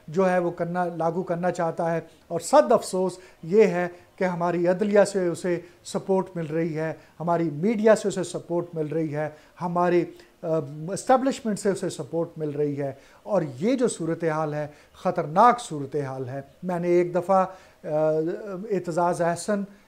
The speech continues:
के, अ, भाई एजाज, प्रोफेसर एजाजुल अहसन से कहा था कि पचहत्तर बरसों में इस कौम ने एटम बम बना लिया, इस कौम ने नुसरत फ़तेह अली ख़ान पैदा कर दिया, इस कौम ने डॉक्टर अब्दुल सलाम पैदा कर दिया, इस कौम ने, अ,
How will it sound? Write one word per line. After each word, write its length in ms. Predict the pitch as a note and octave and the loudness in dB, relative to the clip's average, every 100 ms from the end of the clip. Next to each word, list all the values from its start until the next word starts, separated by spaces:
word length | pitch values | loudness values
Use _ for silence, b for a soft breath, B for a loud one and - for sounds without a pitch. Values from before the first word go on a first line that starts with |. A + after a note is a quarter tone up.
| _ | _
के, 300 | - F#3 F#3 | 0 2 2
अ, 140 | F3 - - - | 0 -4 -12 -2
भाई 520 | E3+ C3+ D3+ F3+ F#3+ | 0 0 0 2 2
एजाज, 320 | E3 E3 E3 | 0 0 -2
प्रोफेसर 500 | - F3+ F3+ E3+ F3 | -2 -4 -4 -4 -4
एजाजुल 420 | E3 D#3 D#3 F3+ | -4 -2 -2 -2
अहसन 300 | E3 D#3 G#3 | -2 -2 -6
से 140 | F#3 F#3+ | -6 -6
कहा 280 | D#3+ D#3 G3 | -4 -2 0
था 300 | F#3 F3+ - B B | -2 -4 -6 B B
कि 60 | A#3 | -8
पचहत्तर 540 | - F3+ F#3+ F#3+ C4 | -4 -4 -4 2 2
बरसों 360 | G#3+ G#3 - A3 | 2 0 -2 -2
में 140 | G#3+ | 2
इस 120 | G#3 | 2
कौम 320 | - F#3+ F#3+ G3+ | 0 0 0 2
ने 200 | G3+ F#3+ B B - | 0 -2 B B -4
एटम 320 | E3+ - F3 | -2 0 0
बम 220 | F3+ F#3 | 0 0
बना 240 | F#3 F#3 E3+ | 0 0 0
लिया, 420 | D#3+ F3 E3+ E3+ B B | 0 0 0 -2 B B
इस 180 | G#3 G3+ | -4 -2
कौम 260 | F#3+ F#3+ | 0 2
ने 320 | F#3+ G3 F#3+ F3 B B F#3 | 2 0 0 -2 B B -6
नुसरत 400 | F3+ F3+ G3+ G3 | -4 0 0 0
फ़तेह 220 | F3+ F3+ | -2 0
अली 100 | F3+ | 2
ख़ान 300 | F3 F#3 A3 | 2 2 0
पैदा 280 | G3 F#3 F3+ | 2 2 0
कर 200 | F3+ F3 | 0 -4
दिया, 240 | E3 E3+ | -2 2
इस 140 | F#3 F3+ | 2 0
कौम 260 | F#3 F3+ | -2 -2
ने 180 | F#3 F#3+ | 0 -2
डॉक्टर 340 | F3 F3 F3+ F#3 | 0 -2 0 -2
अब्दुल 240 | D3+ F#3 | 0 0
सलाम 460 | - F3 E3 A3+ A3+ | -2 -2 2 2 2
पैदा 260 | F3+ F3 | -2 -2
कर 200 | F3 F3+ | -2 -4
दिया, 320 | - E3+ F3 F3 B B | -4 -2 -2 -4 B B
इस 200 | B3+ A#3+ | -2 -2
कौम 320 | - G3 G3+ | 0 2 2
ने, 160 | G3 G3+ | 2 0
अ, 120 | F#3+ | 0